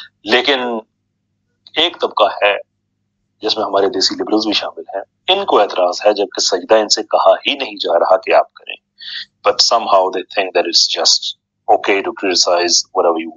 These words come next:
want to criticize। रिबाल रजा ने, अ, भाई का कहा है, "रिबाल, मैं आपको अप्रूव कर रहा हूँ। Welcome on board, सर। जब आपको नोटिफिकेशन आए तो खुद को अनम्यूट कीजिएगा। And after that, you will be able to say।"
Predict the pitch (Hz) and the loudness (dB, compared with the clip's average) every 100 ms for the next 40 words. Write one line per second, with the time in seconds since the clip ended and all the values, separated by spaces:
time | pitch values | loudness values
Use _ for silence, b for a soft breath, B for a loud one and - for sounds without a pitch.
0 | 85 80 - - _ B B - - - | 2 2 -2 -6 _ B B -16 -6 0
1 | - - - - - - B B B B | 2 2 -2 -2 -2 -4 B B B B
2 | B _ 101 107 113 - 143 117 107 110 | B _ -2 2 4 4 4 0 2 0
3 | 104 104 98 95 92 _ _ _ - 85 | 0 -8 -8 -16 -20 _ _ _ -8 -8
4 | - 92 92 - - 107 107 110 104 95 | -4 -6 -4 -6 0 4 4 2 -2 -6
5 | 87 104 110 110 98 - 90 92 90 - | 0 4 4 2 -4 -8 -8 -6 -6 -8
6 | _ - 120 - 113 123 - 113 110 110 | _ -14 -14 -2 0 0 0 0 2 4
7 | 110 - 110 110 90 _ 98 110 110 101 | 2 2 -4 -6 -10 _ 2 4 2 0
8 | 98 95 95 98 95 95 90 90 90 - | -2 -2 2 4 4 0 -2 2 0 2
9 | 98 92 92 _ _ 90 87 - 95 - | 0 0 -2 _ _ -4 -4 -6 -2 -2
10 | - - 117 127 - - - - - 127 | 0 4 4 4 -2 -4 -4 -6 0 0
11 | 123 113 107 107 104 101 104 123 B B | 0 -4 -4 -6 -4 0 0 0 B B
12 | B B - - 104 101 - 90 90 - | B B -4 2 4 4 2 0 0 -2
13 | 90 - 90 339 - - - - - - | -12 -8 -2 -2 -2 -4 -6 -2 -2 -2